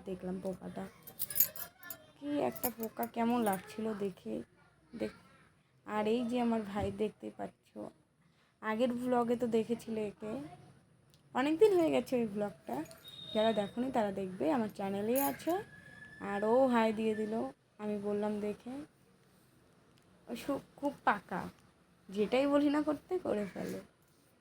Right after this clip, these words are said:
ওর এখন দুই বছরও হয়নি, দেড় বছর। আর ও তো বে-, বেলুন দেখে খুব খুশি, দেখতেই পাচ্ছ এতটা খুশি।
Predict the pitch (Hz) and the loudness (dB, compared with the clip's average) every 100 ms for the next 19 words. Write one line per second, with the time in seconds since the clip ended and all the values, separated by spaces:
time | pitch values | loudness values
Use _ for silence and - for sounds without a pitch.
0 | _ _ _ _ _ _ - 220 220 220 | _ _ _ _ _ _ -12 -2 -2 -2
1 | 240 233 208 220 220 220 233 240 220 202 | -2 -2 0 0 0 0 0 0 0 0
2 | 202 214 240 220 202 190 196 - 247 311 | -2 -2 -2 -2 -2 -2 -4 -6 -8 -8
3 | 370 _ - _ _ 370 - 330 - 311 | -8 _ -20 _ _ -20 -20 -20 -18 -18
4 | 311 320 _ _ _ _ _ _ _ _ | -20 -20 _ _ _ _ _ _ _ _
5 | _ _ - 202 202 214 240 269 262 254 | _ _ -8 0 2 6 8 8 4 4
6 | 233 214 - 220 214 220 233 240 226 240 | 6 6 2 0 2 4 4 6 4 2
7 | 233 247 - - 202 - 196 92 _ _ | -2 -8 -10 -10 -10 -8 -10 -12 _ _
8 | _ _ _ _ _ 220 220 - 233 220 | _ _ _ _ _ -10 -8 -4 0 2
9 | 214 - 226 214 208 233 247 247 - 226 | 0 -2 -2 0 0 -4 -2 -2 -4 -10
10 | - 233 269 | -4 -2 -2